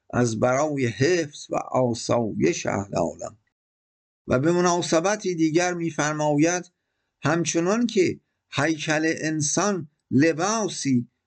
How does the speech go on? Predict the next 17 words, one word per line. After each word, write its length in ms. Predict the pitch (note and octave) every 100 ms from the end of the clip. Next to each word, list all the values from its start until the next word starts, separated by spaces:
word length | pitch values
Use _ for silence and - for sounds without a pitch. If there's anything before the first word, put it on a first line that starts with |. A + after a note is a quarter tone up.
| -
برای 580 | B2 C3 C#3+ C#3+ B2+ A#2+
پوشش 680 | - C3 C3 - A#2+ A#2+ -
می‌خواهد، 760 | B2+ B2+ C3 D3 D3+ G#3+ A3 - _ _ _ _ -
به 220 | A#2 E3
همان 440 | E3+ A3 B3+ A#3
قسم 480 | G#3 G3+ G3 F#3 - _ _ _ _ _ -
هیکل 600 | - E3 D3+ G3+ G#3 F3
نوع 360 | D3 A#2+ -
بشر 540 | A2+ B2 B2+ C3+ D#3 -
احتیاج 840 | - C#3+ - C3 C3+ D#3+ G#3 A3 G3
دارد 520 | G#3 G3+ G#3 A3+ A3 _ _ _ _ _ _
که 180 | - D3
به 200 | C#3+ D#3+
رداء 600 | E3 E3 D3+ G3+ G3+ D#3+ D3 -
عدل 580 | E3 F#3 G#3 A#3 G#3 D#3+
و 80 | D3+
حکمت 680 | C3+ B2 - C#3 E3+ E3+